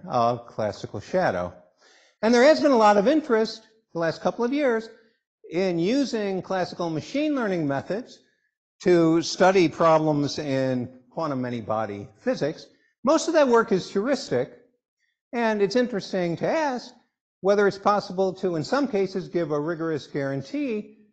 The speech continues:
that the classical M L gives reliable results. And we found that it is possible, uh, to make such a rigorous guarantee in a couple of settings.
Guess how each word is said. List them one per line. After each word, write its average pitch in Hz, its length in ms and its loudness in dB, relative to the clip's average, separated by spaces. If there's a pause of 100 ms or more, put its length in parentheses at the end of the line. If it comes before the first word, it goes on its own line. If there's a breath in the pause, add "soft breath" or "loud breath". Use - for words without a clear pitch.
(140)
that 190 140 0
the 196 60 2
classical 165 600 0
M 143 160 0
L 208 500 -2 (360)
gives 170 260 0
reliable 139 680 0
results. 117 640 -4 (880)
And 131 80 -8
we 175 120 -4
found 196 320 4
that 151 100 2
it 151 100 -4
is 277 200 -2
possible, 175 760 -6 (520 soft breath)
uh, 135 380 0
to 156 100 -2
make 170 420 -2 (360)
such - 400 -2
a 135 300 4
rigorous 139 440 -2
guarantee 131 800 -6 (340 loud breath)
in 147 80 -4
a 135 60 -2
couple 139 320 -4
of 104 80 -4
settings. 175 520 -4